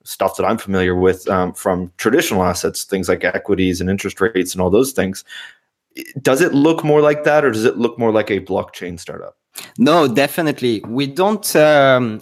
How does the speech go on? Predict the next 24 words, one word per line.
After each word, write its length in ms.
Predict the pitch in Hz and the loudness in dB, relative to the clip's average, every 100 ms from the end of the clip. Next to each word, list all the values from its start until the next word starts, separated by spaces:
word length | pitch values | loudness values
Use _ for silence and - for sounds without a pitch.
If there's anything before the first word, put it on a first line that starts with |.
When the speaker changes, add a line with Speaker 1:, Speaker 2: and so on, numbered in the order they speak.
| - | -8
Speaker 2:
we 160 | 120 | -6
don't 640 | 135 143 156 156 - - - | -2 0 -2 -4 -14 -16 -2
tell 300 | 143 135 131 | 2 4 2
about 400 | 107 117 117 117 | 2 2 2 0
ourselves 480 | 117 - 117 110 | 0 2 2 0
that 240 | 101 110 107 | -2 -4 -2
we're 160 | 110 | -2
a 40 | 98 | -2
blockchain 540 | 90 110 117 - 98 | 0 0 0 -2 -4
startup. 480 | - 90 90 80 - | -4 -4 -4 -8 -4
We're 140 | 110 | 0
actually 400 | 120 - 139 117 | 0 0 0 2
a 160 | 107 95 | 2 0
data 420 | 85 104 110 139 | -2 -2 0 -2
startup, 560 | 131 151 165 190 190 185 - - - 104 | 0 0 2 2 0 -2 -16 -20 -12 -2
and 260 | 113 110 | -2 2
that's 240 | 113 120 127 | 0 0 -2
what 180 | 117 | -2
we 80 | 120 | -2
do. 160 | 104 98 | -2 -4
So 240 | - 113 | 0 0
the 180 | 107 123 | 2 2
idea 460 | 131 123 160 170 143 | 2 2 4 4 4
is, 340 | 123 110 95 | 2 0 -4